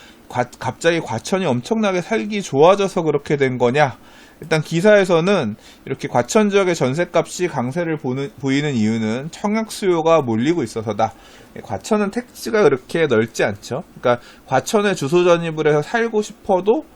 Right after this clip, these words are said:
거주할 수 있을 집이 별로 없잖아요. 그래서 이런 청약, 과천 지역 쿼터에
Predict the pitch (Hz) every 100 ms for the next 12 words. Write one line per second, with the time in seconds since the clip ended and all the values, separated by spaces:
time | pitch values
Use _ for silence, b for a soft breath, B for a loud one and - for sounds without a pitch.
0 | - - 143 143 170 170 165 147 - -
1 | 143 131 - B B B - - 170 170
2 | 185 156 117 120 117 95 - 110 98 127
3 | 127 - - 127 127 B B B - 135
4 | 147 165 151 135 - - 214 180 - 135
5 | - 220 208 - 180 208 - 196 - 208
6 | 185 175 139 175 170